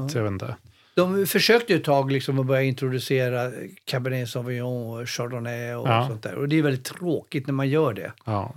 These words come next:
Speaker 1: precis.
Speaker 2: För att liksom sälja exportviner som
Speaker 1: Ja.
Speaker 2: smakar likadant som andra exportviner från andra länder i hela
Speaker 1: Ja.
Speaker 2: världen.
Speaker 1: Ja.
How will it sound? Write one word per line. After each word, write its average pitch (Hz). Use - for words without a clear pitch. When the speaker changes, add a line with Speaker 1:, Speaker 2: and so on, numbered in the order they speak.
Speaker 1:
precis. 110
Speaker 2:
För 139
att 135
liksom 127
sälja 117
exportviner 135
som 117
Speaker 1:
Ja. 107
Speaker 2:
smakar 123
likadant 120
som 117
andra 127
exportviner 127
från 123
andra 123
länder 117
i 127
hela 120
Speaker 1:
Ja. 120
Speaker 2:
världen. 131
Speaker 1:
Ja. 135